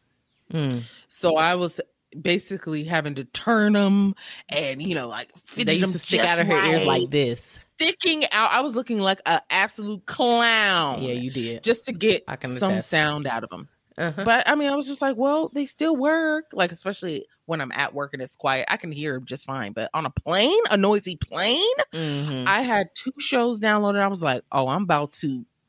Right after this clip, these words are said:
Speaker 2: mm, mm, hit play." Uh. And
Speaker 1: No.
Speaker 2: I couldn't hear it. It
Speaker 1: The
Speaker 2: was a
Speaker 1: answer's no.
Speaker 2: whisper.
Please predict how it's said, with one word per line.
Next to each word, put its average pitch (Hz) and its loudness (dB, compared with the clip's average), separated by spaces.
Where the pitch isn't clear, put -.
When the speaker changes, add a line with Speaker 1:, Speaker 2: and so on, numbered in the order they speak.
Speaker 2:
mm, 180 -6
mm, 175 -4
hit 220 2
play." 185 0
Uh. 262 2
And 196 2
Speaker 1:
No. 123 -2
Speaker 2:
I 208 2
couldn't 208 -2
hear 175 -2
it. 160 -6
It 240 -4
Speaker 1:
The 180 4
Speaker 2:
was 185 4
a 185 4
Speaker 1:
answer's 170 2
no. 151 6
Speaker 2:
whisper. 117 -2